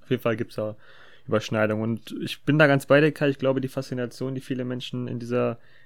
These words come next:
in diesem Ding haben, ist einfach, dass es ja auch so ein bisschen immer einfach um das, um das Verhalten des Menschen geht und in Extremsituationen oder einfach in Umgebungen, die jetzt uns sozusagen als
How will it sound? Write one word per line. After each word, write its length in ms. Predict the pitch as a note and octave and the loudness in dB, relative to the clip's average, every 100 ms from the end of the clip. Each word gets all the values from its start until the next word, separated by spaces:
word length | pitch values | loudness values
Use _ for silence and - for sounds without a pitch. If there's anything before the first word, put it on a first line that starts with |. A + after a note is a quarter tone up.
| - | -10
in 100 | A2+ | -4
diesem 440 | A2+ A#2+ A#2 A#2 | -2 -2 -2 -2
Ding 160 | A2+ B2 | -2 0
haben, 200 | A#2+ A2+ | 0 -2
ist 100 | - | -4
einfach, 280 | A#2+ A#2 A#2 | -6 -4 -4
dass 360 | A#2 A2+ - - - - - | -4 -4 -8 -20 -20 -20 -8
es 140 | A#2 | 2
ja 80 | C3 | 4
auch 40 | B2+ | 6
so 100 | C3 | 4
ein 40 | |
bisschen 240 | C#3 C#3 | 2 0
immer 160 | C3+ C3+ | 0 0
einfach 220 | C3 B2+ | 0 0
um 140 | B2+ B2 | 0 0
das, 260 | B2 - - | -2 -4 -12
um 180 | - | -8
das 120 | A#2 - | -8 -6
Verhalten 420 | B2 B2 C#3 B2+ | 0 2 2 0
des 180 | A#2 - | -4 -2
Menschen 400 | B2+ D3 C#3+ B2 | -2 0 -2 0
geht 300 | B2+ C3 B2+ | 4 4 2
und 260 | A#2+ A2+ - - - - | -4 -6 -12 -20 -20 -14
in 140 | - A2+ | -6 -2
Extremsituationen 1080 | A#2+ C#3+ C3 C3+ C#3+ C3 - - C3 C3 A#2+ | 0 0 0 0 2 0 0 0 2 2 0
oder 160 | A#2 | 0
einfach 380 | A#2 A#2 B2 - - - - C#4 C#4 - - B3+ C4 - - - - | -2 -2 -6 -6 -18 -20 -20 -20 -20 -20 -20 -20 -20 -20 -20 -20 -8
in 480 | - A#2+ A#2 A2+ - | -4 -2 -2 -6 -4
Umgebungen, 680 | A#2 A2+ C3 B2+ B2+ B2 | -2 2 2 2 2 0
die 80 | A#2 | 2
jetzt 260 | A#2+ A#2+ - | 2 2 0
uns 160 | C3 | 0
sozusagen 680 | C3 B2 A#2+ B2 A#2+ A#2 A2 C2 | 0 -2 2 2 2 -2 -6 -6
als 380 | A2 G#2 - | -4 -4 -8